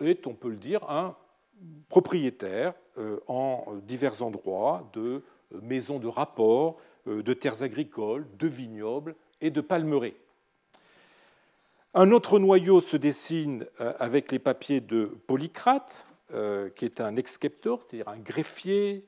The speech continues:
euh, de, euh, l'administration provinciale, lui-même fils de Thomas,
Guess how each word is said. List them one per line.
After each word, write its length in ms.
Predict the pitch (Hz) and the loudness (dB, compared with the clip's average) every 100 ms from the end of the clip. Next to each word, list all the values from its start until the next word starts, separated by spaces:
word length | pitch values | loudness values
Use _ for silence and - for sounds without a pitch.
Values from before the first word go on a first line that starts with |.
| - | -12
euh, 400 | 110 107 101 98 | -6 -4 -4 -6
de, 440 | 98 123 139 131 - | -4 0 0 0 -4
euh, 220 | 107 101 | -8 -6
l'administration 720 | 98 120 123 117 - 117 - | -4 -4 -4 -6 -8 -8 -8
provinciale, 640 | 117 113 107 101 - 156 196 | -8 -8 -8 -10 -6 -4 -4
lui-même 360 | 131 135 151 170 | -4 -4 -4 -4
fils 460 | - 170 175 - - _ _ _ | -8 -8 -6 -6 -8 _ _ _
de 180 | 113 143 | 0 0
Thomas, 600 | - 175 131 113 165 | 6 8 8 6 0